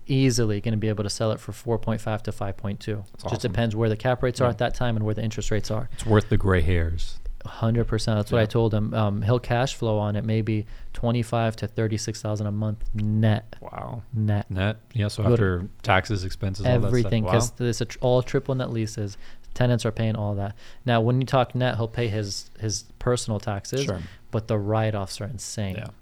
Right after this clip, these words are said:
Speaker 2: I bet.
Speaker 1: With, with, with commercial cost segregation,
Speaker 2: Yeah.
Speaker 1: depreciation, just all that stuff. Cool stuff.
Speaker 2: Yeah, no, that's awesome.
Speaker 1: Really, really
Speaker 2: Yeah.
Speaker 1: cool
Speaker 2: I,
Speaker 1: stuff.
Speaker 2: I love learning about commercial too.
Speaker 1: I love everything that, that we're talking about. And I hope people who are watching this are really enjoying it and listening to us on Spotify.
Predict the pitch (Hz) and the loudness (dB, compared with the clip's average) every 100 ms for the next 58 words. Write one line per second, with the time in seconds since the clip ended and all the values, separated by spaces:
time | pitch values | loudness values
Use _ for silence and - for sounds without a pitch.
0 | - 101 110 139 - 110 107 95 110 104 | -4 0 0 -2 -6 -2 -2 0 0 0
1 | 110 110 107 117 113 110 113 - 113 110 | -2 -4 -2 0 0 0 -4 0 2 2
2 | 117 113 110 110 104 110 104 - 113 - | 0 0 2 2 0 -2 -4 0 0 2
3 | 110 104 104 - 110 104 - 107 104 - | 0 2 -2 0 0 0 -2 -2 0 0
4 | - - - - - - 208 - - 147 | 0 -2 -6 -8 0 6 6 6 4 6
5 | 123 98 117 156 123 127 135 127 120 - | 4 0 -2 0 2 4 4 4 0 0
6 | 92 120 131 175 165 131 123 156 151 - | -4 2 8 8 8 6 8 8 8 6
7 | 135 127 131 131 151 175 156 139 113 98 | 4 6 6 8 8 6 6 4 4 4
8 | 92 95 101 90 - 92 - 92 - - | 2 0 -2 -4 -6 -8 -8 -8 -10 -20
9 | - 131 135 127 131 123 131 123 131 - | -2 2 6 6 6 6 2 4 2 2
10 | 120 110 110 - 113 113 113 110 123 123 | 0 2 2 2 2 4 2 4 2 4
11 | 123 117 120 120 147 127 123 123 117 110 | 2 4 4 4 4 2 4 4 6 8
12 | 117 120 120 107 107 117 120 110 113 117 | 6 6 0 2 4 6 6 4 4 4
13 | 113 107 113 - 113 107 107 113 104 - | 4 4 2 2 0 2 0 2 -2 0
14 | 113 113 - 110 110 | 0 0 2 2 0